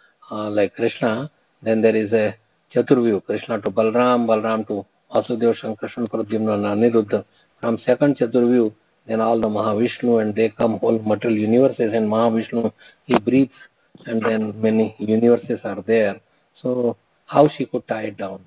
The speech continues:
He is not bound by so many yogis and sannyasis and people who are reading so many books and who are doing so many sacrifices, and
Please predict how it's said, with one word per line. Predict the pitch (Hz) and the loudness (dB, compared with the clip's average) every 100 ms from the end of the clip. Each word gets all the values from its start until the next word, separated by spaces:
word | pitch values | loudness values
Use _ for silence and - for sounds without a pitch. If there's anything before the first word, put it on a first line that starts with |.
| _ _ | _ _
He | - | -8
is | 104 | -6
not | 127 131 107 | -2 -2 -2
bound | 117 123 117 | 0 2 2
by | 117 113 107 - _ _ _ _ _ | 2 2 -2 -10 _ _ _ _ _
so | - | -8
many | 113 113 104 | -2 -2 2
yogis | 110 120 120 123 120 110 | 4 4 2 0 0 -2
and | 101 98 _ _ _ - | -6 -10 _ _ _ -10
sannyasis | 104 113 123 - 120 113 110 | -2 2 2 0 -4 -4 -4
and | 107 98 | -6 -8
people | 110 107 | -10 -6
who | 104 | -4
are | 101 | -2
reading | 101 120 117 120 117 - _ _ - | 0 0 2 2 0 -4 _ _ -8
so | 120 | -2
many | 113 110 | 0 0
books | 98 117 123 120 - | 0 4 4 2 -4
and | 104 101 98 | -10 -10 -12
who | 120 107 | -6 -2
are | 104 101 _ _ _ _ - | 0 -2 _ _ _ _ -4
doing | 113 104 | -2 0
so | 120 | 0
many | 110 104 - | 2 0 -2
sacrifices, | 104 - - 104 - 123 131 - 123 123 113 | -6 -4 -6 -4 2 4 2 -2 -2 -2 -4
and | - 104 | -10 -12